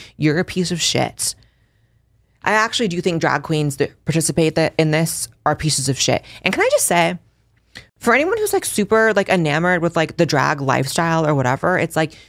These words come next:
you clearly haven't met many drag queens. When I was living in L A, and, and, you know, I would go out in West Hollywood, like, the party scene and my friend group, they were all in West Hollywood, right?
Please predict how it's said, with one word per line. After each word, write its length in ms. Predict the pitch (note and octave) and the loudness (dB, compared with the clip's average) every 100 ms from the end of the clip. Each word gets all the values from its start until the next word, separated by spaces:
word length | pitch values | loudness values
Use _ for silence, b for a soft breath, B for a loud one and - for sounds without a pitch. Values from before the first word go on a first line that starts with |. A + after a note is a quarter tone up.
| B | B
you 100 | F3+ | -2
clearly 260 | - G#3 C4+ | 0 2 2
haven't 200 | C#4+ F3+ | 2 2
met 140 | E3 | 2
many 160 | F3 D3 | 0 0
drag 320 | C3 B2 C3 | 0 0 -2
queens. 420 | B2 B2 A#2+ B2+ B B B | -4 -4 -4 -6 B B B
When 120 | - D#3+ | 0 0
I 80 | |
was 100 | F#3+ | 2
living 200 | G#3+ G#3+ | 2 2
in 80 | G#3+ | 2
L 180 | F#3 D#3+ | 2 2
A, 360 | D3+ D#3 - - _ _ _ | 2 2 -2 -6 _ _ _
and, 160 | D3+ D3 | 2 2
and, 320 | D3+ D3 C#3 - - | 2 -2 -4 -10 -2
you 100 | D3+ | 0
know, 120 | B2+ | 2
I 120 | - | 0
would 100 | C3+ | -2
go 140 | C#3 D3+ | 0 0
out 140 | C#3+ | 0
in 60 | C3+ | -2
West 180 | C3 | -2
Hollywood, 560 | - G#3 G#3 G3+ G3 E3+ | 0 2 2 2 2 0
like, 200 | D#3 - | -2 -2
the 140 | D3 C3 | -2 -2
party 380 | - - G3 F3+ | -4 -2 0 0
scene 340 | - F3 D3 | -2 -2 -2
and 60 | C3 | -4
my 120 | C#3 | -2
friend 200 | F3+ E3+ | -2 0
group, 160 | E3+ | 0
they 100 | E3+ | 2
were 80 | E3 | 2
all 200 | E3 E3 | 2 0
in 60 | D#3 | 0
West 180 | D3 - | -2 -2
Hollywood, 460 | C#3+ B2 B2 B2 | -2 -2 -4 -2
right? 260 | D#3+ D#3 | 0 0